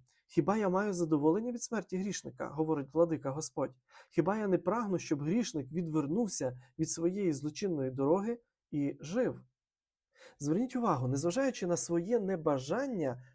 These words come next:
Бог не скасовує суд, але й не отримує насолоди від загибелі грішника.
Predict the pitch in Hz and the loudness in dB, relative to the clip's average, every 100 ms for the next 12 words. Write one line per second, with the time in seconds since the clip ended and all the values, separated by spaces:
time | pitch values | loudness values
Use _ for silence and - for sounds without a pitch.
0 | - 139 143 156 185 - 185 160 151 - | -14 -4 4 6 4 0 2 2 2 -2
1 | 185 - 131 127 143 196 - 226 - _ | -4 0 -2 0 -2 -2 -2 -2 -4 _
2 | _ _ _ - - - 156 165 262 262 | _ _ _ -20 -16 0 2 4 2 2
3 | 277 294 294 247 226 233 226 233 277 226 | 0 0 2 2 4 2 2 2 2 4
4 | 151 139 143 - 151 151 143 143 143 139 | 4 2 -2 -4 -4 -2 -2 -2 -2 -2
5 | 139 127 - 165 - | -4 -8 -10 -12 -12